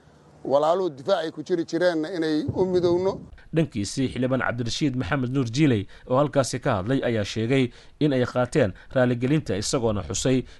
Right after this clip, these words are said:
Speaker 2: in war-saxaafadeedkii xildhibaanada Koonfur Galbeed dadka qaarkii ay u arkeen fursad ay ku kala fogeyn karaan beelaha Soomaaliyeed.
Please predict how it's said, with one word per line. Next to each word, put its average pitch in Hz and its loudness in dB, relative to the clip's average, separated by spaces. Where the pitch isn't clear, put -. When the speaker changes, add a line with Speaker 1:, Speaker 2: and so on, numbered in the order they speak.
Speaker 2:
in 143 2
war-saxaafadeedkii 131 0
xildhibaanada 127 0
Koonfur 139 -4
Galbeed 120 0
dadka 139 -4
qaarkii - 0
ay 131 2
u 143 4
arkeen 123 2
fursad 123 -4
ay 123 -2
ku - -10
kala 127 0
fogeyn 143 -2
karaan 123 0
beelaha 131 2
Soomaaliyeed. 113 2